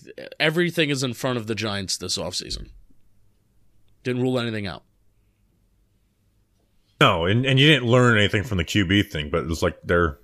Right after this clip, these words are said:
Speaker 2: they're gonna evaluate. We'll, we'll, again, we'll, uh, uh, we'll, we'll, we'll, we'll get into
Speaker 1: Yeah.
Speaker 2: what every, all, everything. Uh,
Speaker 1: Oh, he's
Speaker 2: so
Speaker 1: very, he's very vocal.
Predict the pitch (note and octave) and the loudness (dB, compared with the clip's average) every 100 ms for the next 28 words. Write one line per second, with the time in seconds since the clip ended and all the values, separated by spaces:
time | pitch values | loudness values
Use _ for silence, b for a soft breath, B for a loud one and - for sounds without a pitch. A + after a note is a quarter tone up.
0 | - - F2 F#2 F2+ E2+ E2 D#2+ D#2+ A2+ | -14 -4 -2 0 0 0 2 2 2 0
1 | G#2+ A#2+ G#2 G2+ E2 F2 F#2 F2+ D#2+ D#2 | 0 0 0 -2 0 0 2 2 2 -2
2 | - b b b b b b b b b | -12 b b b b b b b b b
3 | b b _ - E2+ E2 D#2 - B B | b b _ -6 -2 0 -2 -6 B B
4 | - - A2+ G#2 G2 A2 - A#2+ A#2+ A#2 | -20 -6 0 2 2 -2 -2 0 0 2
5 | B2+ A2+ G2+ F#2 F2+ E2 F2 C#2+ D2 - | 2 2 -2 0 0 0 -2 0 -4 -8
6 | - _ F2+ E2 F2+ F2+ F2 F2+ E2 E2 | -16 _ -4 -4 -2 0 0 0 -2 -2
7 | - D#2+ D#2 - D#2+ F#3 E3 E3+ - D#3+ | -2 -4 -6 -6 -2 0 2 0 4 6
8 | - G#2 F#3 - _ E3 D3 A#2+ F#3+ G#3+ | 6 6 -2 -12 _ -4 -4 0 2 2
9 | C3+ E3 F3+ B2+ G#2+ F#2+ | 2 0 0 -2 -6 -8